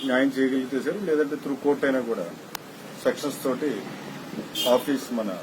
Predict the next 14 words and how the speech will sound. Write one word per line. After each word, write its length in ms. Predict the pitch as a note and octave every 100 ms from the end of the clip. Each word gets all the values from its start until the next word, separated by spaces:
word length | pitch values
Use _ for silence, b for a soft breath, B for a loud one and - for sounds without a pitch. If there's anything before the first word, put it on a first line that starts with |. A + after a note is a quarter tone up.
| - - -
స్టేషన్ 320 | - C#3 C#3
ఆఫీసర్కి 500 | C3 A#2+ B2 B2+ A#2+ E3 A#2+ G2 - - - - -
ప్రొసీడింగ్స్ 420 | B2 B2+ C3 A#2+
ఇప్పించడం 400 | A2+ A#2 - G#2+
జరుగుతుంది. 1120 | F#2 F2 - - - - - - - - C3
ఏదేమైనా 720 | F3 G3 F#3+ F#3+ G#3 F#3 F3+ F#3+ - - - - - - - - - - - - - - -
పొద్దున్న 240 | C#3+ E3+ F3
ప్రెస్ 260 | D#3+ D#3
మీట్ 160 | F3 -
పెట్టి 220 | D#3+ F3
గంధ 400 | E3+ D#3+ D#3 D3
శ్రీనివాస్ 380 | D3+ D#3 D3+ D3+
గారు 120 | C#3
అంటారు 340 | C3+ C#3+ C#3+